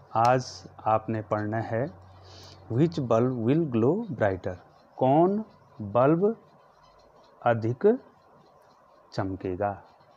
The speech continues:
ठीक है बच्चों, तो बल्ब का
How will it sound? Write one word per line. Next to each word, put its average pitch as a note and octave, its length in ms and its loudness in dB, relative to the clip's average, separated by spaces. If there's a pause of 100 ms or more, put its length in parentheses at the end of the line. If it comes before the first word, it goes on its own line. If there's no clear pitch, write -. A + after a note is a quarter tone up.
(160)
ठीक A2 160 -2
है G#2 60 0
बच्चों, G2 360 0 (880)
तो G3+ 320 6 (1500)
बल्ब C3 480 4
का F#3 180 0